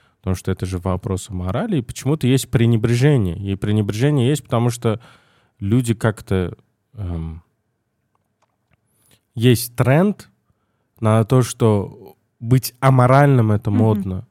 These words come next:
Speaker 1: что мораль — это что-то устаревшее.
Speaker 2: Да.
Speaker 1: Ну, и рыночная экономика тоже, да, свой вклад вносит. Да.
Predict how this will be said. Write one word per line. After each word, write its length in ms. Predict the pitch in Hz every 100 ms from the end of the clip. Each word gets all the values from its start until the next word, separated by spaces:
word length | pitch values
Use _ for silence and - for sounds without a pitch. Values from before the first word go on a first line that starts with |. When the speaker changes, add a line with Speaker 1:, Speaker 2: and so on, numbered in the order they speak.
| _
Speaker 1:
что 200 | - 113
мораль — 440 | 110 113 135 135 110
это 160 | 107
что-то 340 | - - 107 98
устаревшее. 720 | - 101 113 104 - 90 107 _ _ _ -
Speaker 2:
Да. 280 | 202 180 160 _
Speaker 1:
Ну, 300 | 127 143 107
и 160 | - -
рыночная 560 | 117 127 117 - 107 101
экономика 500 | 110 117 104 92 -
тоже, 320 | 113 101 87
да, 200 | 98 104
свой 200 | - 95
вклад 340 | - 107 92 95
вносит. 540 | 101 98 - - _ _ _ _
Да. 120 | 104